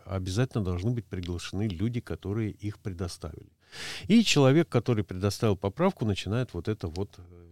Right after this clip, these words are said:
излагать. То есть затянуть можно уже на этапе комиссии просто до бесконечности.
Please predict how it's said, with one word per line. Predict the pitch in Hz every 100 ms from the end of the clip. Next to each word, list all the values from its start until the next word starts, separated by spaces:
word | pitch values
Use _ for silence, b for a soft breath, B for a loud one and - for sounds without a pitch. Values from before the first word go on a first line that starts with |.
| 85 - -
излагать. | 92 104 92 82 _ -
То | 139
есть | 104 - B B B B -
затянуть | 101 107 127 135 156 - 101
можно | 110 123 110 87
уже | 85 90 113
на | 107 104
этапе | - 117 104 -
комиссии | 98 101 127 - 92
просто | 78 - 92 104 101 - 92
до | 82 90 92
бесконечности. | 82 82 - 92 90 78 - - - _